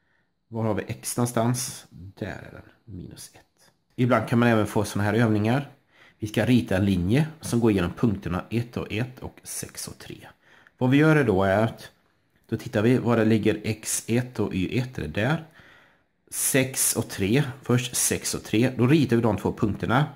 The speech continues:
Sen tar man en linjal och drar ett streck. Här är ett annat exempel. Minus fyra och ett. Minus fyra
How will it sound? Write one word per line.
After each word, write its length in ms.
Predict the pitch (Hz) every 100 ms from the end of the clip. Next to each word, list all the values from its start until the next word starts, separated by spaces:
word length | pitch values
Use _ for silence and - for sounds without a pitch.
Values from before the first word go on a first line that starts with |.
| - _ _
Sen 180 | - 123
tar 180 | 147 135
man 140 | 113
en 80 | 113
linjal 500 | 120 117 127 143 110 - - - - _
och 100 | 101
drar 160 | 101
ett 80 | 80
streck. 560 | - - 131 - - - - - - - _ _ - _ _ _ - - - -
Här 180 | 131
är 20 | 123
ett 100 | 127
annat 180 | 113
exempel. 600 | 120 - 131 107 131 143 143 - -
Minus 580 | 120 123 113 113 -
fyra 420 | - - 110 104 98
och 120 | -
ett. 440 | 151 - - - - _ _ _ _ _ _ _ -
Minus 560 | 113 127 123 123 -
fyra 600 | - - 123 104 107 135